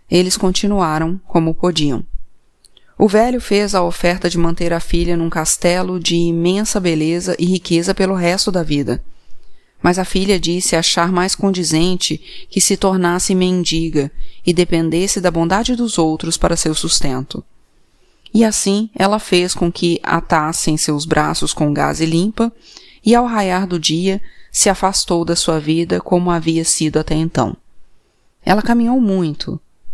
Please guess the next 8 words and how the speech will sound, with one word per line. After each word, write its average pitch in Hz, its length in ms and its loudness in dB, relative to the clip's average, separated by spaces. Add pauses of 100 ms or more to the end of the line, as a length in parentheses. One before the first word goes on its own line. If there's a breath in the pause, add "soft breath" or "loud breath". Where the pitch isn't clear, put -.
(200)
O 151 100 0
sol 180 280 2
do 185 80 -2
meio-dia 170 520 0
fez 175 500 0
que 160 240 -2
o 156 120 -2
suor 165 640 0